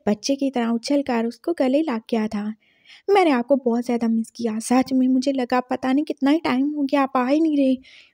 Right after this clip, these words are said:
मुझे बहुत ज़्यादा डर लगता था अकेले।" और वैसे ही अब उसके गले लगा, अपनी टांगे और बाजू तो जैसे उसके गिर्द लपेटे उसको बताया जा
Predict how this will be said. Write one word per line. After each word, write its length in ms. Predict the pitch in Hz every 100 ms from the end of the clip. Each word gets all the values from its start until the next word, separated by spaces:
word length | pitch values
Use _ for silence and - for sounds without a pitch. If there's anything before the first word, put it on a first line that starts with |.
| - 320
मुझे 200 | 302 285
बहुत 280 | 262 269
ज़्यादा 240 | 277 285 254
डर 200 | 240 233
लगता 360 | 240 240 233
था 140 | 233 233
अकेले।" 440 | - 226 214 214 - _ _ _ _ -
और 260 | 311 294
वैसे 440 | 269 240 233 - 262
ही 200 | 254 254
अब 160 | 277 285
उसके 200 | - 453
गले 280 | 254 220 262
लगा, 340 | 269 247 233 233 - - - - - 494
अपनी 340 | 480 453 359 294
टांगे 320 | 285 349 -
और 100 | 381
बाजू 420 | 262 208 220 294
तो 140 | 302 262 -
जैसे 500 | 214 202 202 214 208 - - -
उसके 300 | 392 415 339
गिर्द 240 | 240 254 277
लपेटे 440 | 269 262 220 240
उसको 200 | 240 -
बताया 400 | 294 240 220 226
जा 180 | 240